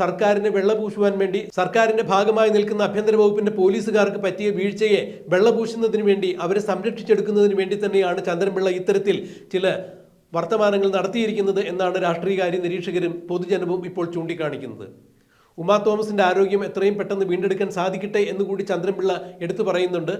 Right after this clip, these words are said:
ഇപ്പോൾ മുഖ്യം ഉമാ തോമസിൻ്റെ ചികിത്സയും ഉമാ തോമസിൻ്റെ ആരോഗ്യവും തന്നെയാണ്. അതിന് സർക്കാർ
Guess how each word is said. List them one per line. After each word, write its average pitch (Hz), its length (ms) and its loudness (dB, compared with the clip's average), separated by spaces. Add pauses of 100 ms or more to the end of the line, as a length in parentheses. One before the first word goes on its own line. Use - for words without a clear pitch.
(360)
ഇപ്പോൾ 202 240 4
മുഖ്യം 196 320 0
ഉമാ 185 240 -2
തോമസിൻ്റെ 190 440 -4
ചികിത്സയും 185 440 -4 (320)
ഉമാ 180 140 0 (100)
തോമസിൻ്റെ 185 420 0 (440)
ആരോഗ്യവും 196 480 2
തന്നെയാണ്. 175 400 0 (120)
അതിന് 180 260 -4
സർക്കാർ 196 280 0